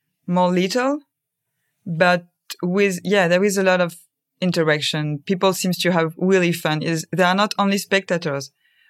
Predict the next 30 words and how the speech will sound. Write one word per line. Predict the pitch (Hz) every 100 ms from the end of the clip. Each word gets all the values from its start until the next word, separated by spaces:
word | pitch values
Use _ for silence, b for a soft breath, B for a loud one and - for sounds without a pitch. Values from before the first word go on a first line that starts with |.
| -
well, | 170 -
except | 175 - 175
for | 180
the | 165
Gallery | 156 151 165
Hall, | 196 226 240
but | 180 170 170 _ _ _ _ _ _ _ _ -
there | 190
is | 214
a | 190
lot | 170
of | 160 151 - -
installation | 170 170 165 160 - 156 156 151 -
that | 165 156
people | - 160 160 156
can | - 156 156 151 147 139 _ _ _ _ _ _ _ -
interact | 156 - 151 151 147 -
and, | 151 147 143 143 147
and | 143 139
play. | 170 160 160 170 180 _ _ _ _ _ _
So | - - - 160 156 151 147 175 -
it, | 175 175 _ _ _ _ _ _ _ _ _ _ _ _ _
there | 180 202
is | 202
a |
very | 175 175 175
good | 175 170 -
energy | 175 180 160 135 135 139 _ -
on | 151
it. | 151 175